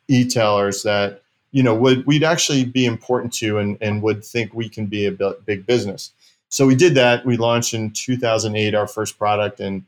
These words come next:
and built that up. And in two thousand eleven, Amazon came knocking. They, they weren't really into lighting. And they said, "You wanna start selling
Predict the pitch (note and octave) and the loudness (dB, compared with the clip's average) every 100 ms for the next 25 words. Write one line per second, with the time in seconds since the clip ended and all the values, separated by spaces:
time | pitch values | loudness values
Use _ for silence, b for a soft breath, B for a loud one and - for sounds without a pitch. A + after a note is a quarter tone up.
0 | _ _ _ _ - G#2+ A2+ A2 G#2+ G#2 | _ _ _ _ -6 -4 -2 -2 0 2
1 | D3+ C#3+ B2 A#2 A#2 D3+ D3 B2+ A#2 A2+ | 4 4 2 2 2 2 4 4 4 4
2 | C3+ B2+ A#2 A2+ - _ _ _ _ - | 4 4 2 -2 -10 _ _ _ _ 0
3 | B2 D3 C3 A2 G#2 - G#2+ G#2 G2+ G2+ | 4 4 4 2 0 -2 -2 0 0 -2
4 | G#2+ G2+ G#2 G#2+ G#2+ A2+ A#2 B2+ B2+ A#2+ | -4 -2 -2 -2 -2 0 2 2 0 0
5 | A#2+ A#2 A#2 A2 G#2+ G#2 G2+ A2 A2+ G#2+ | 2 2 0 -2 -2 -4 0 2 2 0
6 | G#2 G2+ _ _ _ _ A#2+ A#2 G#2+ - | -2 -6 _ _ _ _ -2 0 0 0
7 | A2 A2 G#2+ G#2+ G2 G#2+ G2+ - G#2+ G#2+ | -2 0 0 0 -2 -4 -4 -4 -2 -2
8 | G#2 G2+ | -2 -6